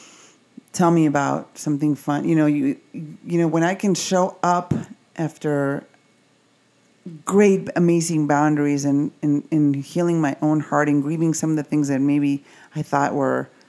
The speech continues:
supposed to be and have not been, then I can show up and be, um, available and have fun and, and crack jokes about it. <clears throat> I like to laugh a lot about things, and that has been perhaps my protection, but I also think,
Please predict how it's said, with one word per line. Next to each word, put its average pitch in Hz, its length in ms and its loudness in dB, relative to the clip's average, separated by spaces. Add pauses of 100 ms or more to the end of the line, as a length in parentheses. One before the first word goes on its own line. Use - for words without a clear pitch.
(260)
supposed 180 600 -2
to 160 80 -6
be 151 180 -4
and 143 140 -2
have 139 180 -6
not 147 320 -4
been, 165 280 -4 (420)
then 202 140 0
I 220 60 0
can 208 120 -2
show 160 260 0
up 151 140 -2
and 139 120 -4
be, 135 320 -8 (800)
um, - 380 -12
available 170 600 0
and 143 140 -2
have 151 160 -6
fun 139 440 -4
and, 131 260 -6 (160)
and 151 160 -4
crack 151 280 -4
jokes 170 320 -4
about - 300 -6
it. - 120 -18 (360)
<clears throat> 165 400 2
I 214 80 4
like 220 180 0
to 131 100 -4
laugh 117 260 -12
a 110 60 -8
lot 113 200 -4
about - 300 -10
things, 139 340 -4
and 175 320 0 (300)
that 262 120 2
has 254 240 2
been 226 220 0
perhaps 196 460 -4
my 180 180 -2
protection, 170 680 -6
but 156 280 -6 (420)
I 143 100 -6
also 160 340 -2
think, 147 520 -6